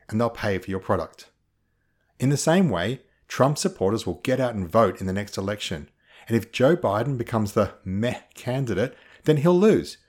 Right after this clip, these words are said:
Just like any other brand that's too afraid to live with a few people hating them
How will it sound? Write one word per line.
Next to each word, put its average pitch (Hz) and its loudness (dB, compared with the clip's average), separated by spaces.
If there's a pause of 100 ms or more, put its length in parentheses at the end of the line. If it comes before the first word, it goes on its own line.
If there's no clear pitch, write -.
(300)
Just - 0
like - 0
any 139 2
other 180 4
brand 127 -2
that's 104 -4
too 139 2
afraid 117 2
to 107 -2
live 101 2
with 95 -6
a 98 -4
few 123 -2
people 127 -6
hating 120 -2
them 95 -2